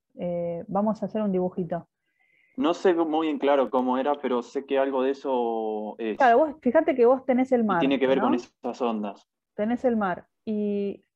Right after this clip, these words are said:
Speaker 1: viene una ola. Esta ola, es, la, la amplitud de esta ola es perpendicular a la dirección de propagación, ¿sí? Esa es una onda transversal.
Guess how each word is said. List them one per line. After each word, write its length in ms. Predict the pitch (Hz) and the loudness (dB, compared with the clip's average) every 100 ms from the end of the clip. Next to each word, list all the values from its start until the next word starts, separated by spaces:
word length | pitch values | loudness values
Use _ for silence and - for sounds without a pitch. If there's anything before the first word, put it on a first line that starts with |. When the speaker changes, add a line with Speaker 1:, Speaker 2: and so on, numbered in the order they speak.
| _ | _
Speaker 1:
viene 360 | 208 196 269 285 | -6 0 2 2
una 260 | 262 240 233 | 2 2 2
ola. 440 | 196 180 165 - _ _ _ - | 2 0 -4 -10 _ _ _ -4
Esta 340 | 254 - 254 247 | -4 0 2 4
ola, 360 | 302 349 320 | 4 2 -2
es, 160 | - - _ _ _ _ _ - | -6 -14 _ _ _ _ _ -10
la, 380 | 196 185 180 | -4 -2 -2
la 380 | 180 180 175 170 | -2 -4 -6 -8
amplitud 420 | 175 208 208 302 | -6 -4 -2 0
de 80 | 311 | 0
esta 240 | 277 - 226 | 0 0 2
ola 260 | 294 302 | 2 0
es 140 | 220 - | -2 -4
perpendicular 720 | 214 202 196 190 190 208 247 | -8 -6 -8 -6 -2 2 2
a 40 | |
la 80 | 220 | 2
dirección 340 | 196 180 - 202 | 0 -4 -6 -8
de 80 | |
propagación, 680 | 190 175 175 175 233 170 156 - _ _ | -4 -2 -2 -2 -4 -6 -8 -18 _ _
¿sí? 360 | - 240 294 _ _ _ _ _ _ _ _ _ _ _ _ _ _ _ _ | -6 -4 -4 _ _ _ _ _ _ _ _ _ _ _ _ _ _ _ _
Esa 220 | 202 185 214 | -8 -6 -6
es 100 | - | -6
una 260 | 208 214 | -4 0
onda 500 | 226 233 247 285 320 _ _ _ _ _ _ _ _ _ | 0 0 0 0 -4 _ _ _ _ _ _ _ _ _
transversal. 840 | - 233 240 233 220 - 170 160 | -2 -2 0 -2 -2 -4 -6 -6